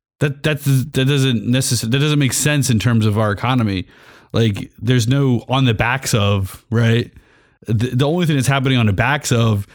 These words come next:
is, like, us paying for entitlements. W-, like,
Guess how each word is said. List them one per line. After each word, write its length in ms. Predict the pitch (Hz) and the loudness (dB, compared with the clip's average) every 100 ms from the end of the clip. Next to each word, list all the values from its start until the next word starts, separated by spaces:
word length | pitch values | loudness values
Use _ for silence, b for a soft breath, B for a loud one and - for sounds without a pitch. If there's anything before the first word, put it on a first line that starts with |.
| B B | B B
is, 300 | - 120 101 | 0 2 2
like, 420 | 117 117 110 - - | 2 2 0 -4 -8
us 320 | 123 131 127 - | -2 0 0 -2
paying 540 | - 131 123 117 110 | 0 2 2 2 0
for 520 | 101 - 117 113 107 | -2 -2 2 2 2
entitlements. 600 | 101 113 139 120 110 107 104 - | 0 0 0 2 2 0 -4 -8
W-, 640 | 98 - 123 120 113 117 | -10 -8 -6 -2 -2 0
like, 220 | 123 110 | 0 -2